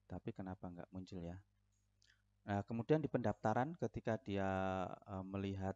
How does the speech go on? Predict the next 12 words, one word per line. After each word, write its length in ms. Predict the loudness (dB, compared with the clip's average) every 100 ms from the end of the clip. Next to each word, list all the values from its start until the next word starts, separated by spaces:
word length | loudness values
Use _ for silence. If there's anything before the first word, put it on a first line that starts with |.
| -4
sudah 400 | -8 -2 -2 -2 -6 -14 _ _ _ _ _
di, 640 | -6 -4 -2 -2 -4 -4 -6 -10
di 160 | -8 -6
T 160 | -4
V 140 | -4 -6
sudah 380 | -10 -4 -2 -2
ada 320 | -2 -2 -2
yang 20 | -6 -10 -14 -18 -20 -8
masuk, 580 | -4 -4 -6 -2 -2 -2 _ _ _ _ _ _ _ _ _ _ _ _ _ _ _ _ _ _ -8
kemudian 460 | -6 -2 0 0
dia 240 | 2 2 2
akan 320 | -2 -4